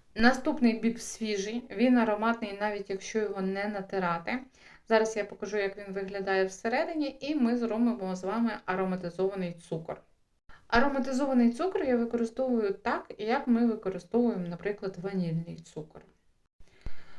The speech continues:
Хочу, щоб ви побачили різницю між двома бобами. Тобто ось як виглядає один свіжий і як виглядає біб несвіжий. Я не знаю, правильно говорити, свіжий, не свіжий,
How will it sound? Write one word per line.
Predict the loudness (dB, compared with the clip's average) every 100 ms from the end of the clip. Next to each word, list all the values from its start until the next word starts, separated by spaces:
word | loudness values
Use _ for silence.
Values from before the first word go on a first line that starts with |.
| -12 -14 -14 -8
Хочу, | 0 2 0
щоб | 0 0
ви | 2
побачили | 2 2 2 2 -2 -4 -2
різницю | -2 -2 0 0 -2 -4 -6 -6 -10
між | -4 -4 -4 -4
двома | -6 -6 -6 -4 -4
бобами. | -4 -4 -6 -6 -10 -10
Тобто | -10 -8 -8
ось | -2 0 0 -2
як | -4 -4
виглядає | -8 -8 -10 -6 -4 -2 -4 -4
один | -4 -2 -2 -4 -14 _ _ _ _
свіжий | -14 -6 -4 0 0 -2 -4
і | 0
як | 2 0
виглядає | -2 -4 -4 -4 0 0 0 -4
біб | -8 -6 -6 -8
несвіжий. | -8 -2 -2 -4 -10 -8 -8 -8 -16 -20 _ _ -6
Я | -6
не | -6
знаю, | -6 -6 -8 -12 -20 -8
правильно | -2 -2 -2
говорити, | -6 -4 -4 -4 -8
свіжий, | -8 4 6 6 4
не | 2
свіжий, | -6 -4 0 2 2